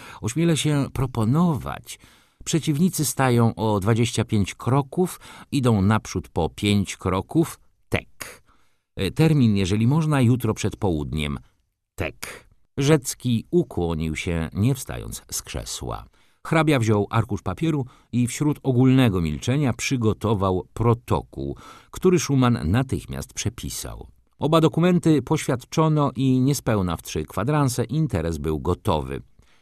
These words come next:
Świadkowie Wokulskiego pożegnali gospodarza i jego towarzysza, który znowu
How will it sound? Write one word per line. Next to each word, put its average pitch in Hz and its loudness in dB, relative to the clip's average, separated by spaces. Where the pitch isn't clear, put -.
Świadkowie 160 2
Wokulskiego 151 -2
pożegnali 107 2
gospodarza 131 -2
i 110 -2
jego 85 -2
towarzysza, 95 0
który 185 6
znowu 117 4